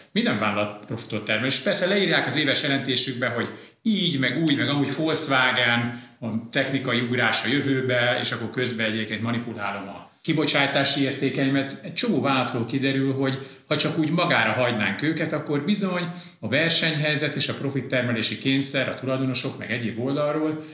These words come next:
arra ösztönzi őket, hogy átlépjenek bizonyos normákat. A szabályozónak nagyon-nagyon, és ez nem, hogy mondjam, ez egy természetes dolog, mi emberek is néha átmegyünk a piroson, mi, ha megsértjük a szabályokat, nyilván a szabályozónak kell kijelölni a feladatokat, és be kell azokat tartatni, és a Facebook esetében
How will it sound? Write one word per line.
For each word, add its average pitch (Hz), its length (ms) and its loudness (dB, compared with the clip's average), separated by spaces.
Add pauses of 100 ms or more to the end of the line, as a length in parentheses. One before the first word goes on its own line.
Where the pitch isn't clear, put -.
(120)
arra 156 260 2
ösztönzi 131 400 0
őket, 131 160 -2
hogy 123 120 -2
átlépjenek 110 500 -2
bizonyos 110 400 -2
normákat. 110 760 -2 (380)
A - 40 -16
szabályozónak 120 640 2
nagyon-nagyon, 107 480 0
és 196 260 2
ez 208 80 4
nem, 233 280 2 (380)
hogy 220 140 2
mondjam, 147 200 2
ez 143 100 2
egy 156 120 -2
természetes 135 580 2
dolog, 143 280 0
mi 147 100 2
emberek 131 340 2
is 117 120 -2
néha 123 200 0
átmegyünk 117 340 0
a 120 40 -6
piroson, 147 640 2 (560)
mi, 147 80 2
ha 139 120 2
megsértjük 131 420 2
a 120 40 0
szabályokat, 156 960 0 (280)
nyilván 127 240 2
a 127 40 2
szabályozónak 110 640 0
kell 107 160 -2
kijelölni 101 560 -2
a 98 80 -4
feladatokat, 135 560 -4
és 127 100 -2
be 113 140 -2
kell 104 160 -6
azokat 104 500 -6
tartatni, 110 480 0
és 196 200 2
a 214 40 2
Facebook 151 380 2
esetében 123 680 0